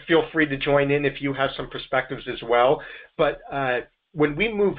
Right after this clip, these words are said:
over to the conversions only, uh, metric and we do away with converted clicks,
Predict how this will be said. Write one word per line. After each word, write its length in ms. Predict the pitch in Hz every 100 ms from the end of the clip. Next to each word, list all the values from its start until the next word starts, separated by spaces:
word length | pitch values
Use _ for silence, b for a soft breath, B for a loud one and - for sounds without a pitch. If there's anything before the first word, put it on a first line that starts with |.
| -
over 440 | 147 160 143 135 -
to 280 | 147 139 127 -
the 60 |
conversions 920 | 131 - 117 139 147 139 139 127 123 120 - -
only, 420 | 143 135 131 117 - 156
uh, 380 | 120 113 110 107 _ _ _
metric 580 | 147 131 135 - 120 123
and 120 | 117
we 140 | 123 -
do 180 | 151
away 300 | 139 123 127
with 160 | 123 117
converted 460 | - 113 123 110 101
clicks, 440 | - 135 107 -